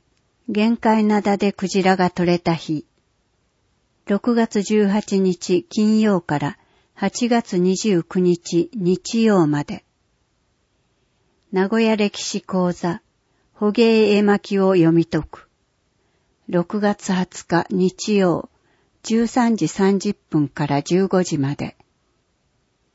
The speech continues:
肥前の国小川島芸場絵図部分があります。九州冬至文化館、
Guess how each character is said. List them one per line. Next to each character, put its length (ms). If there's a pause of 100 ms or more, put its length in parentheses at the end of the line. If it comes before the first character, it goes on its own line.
(380)
肥 200
前 240
の 140
国 320
小 160
川 280
島 360
芸 280
場 300
絵 140
図 300 (120)
部 160
分 320 (340)
が 280
あ 80
り 120
ま 200
す。 260 (2500)
九 300
州 320
冬 280
至 200
文 220
化 180
館、 380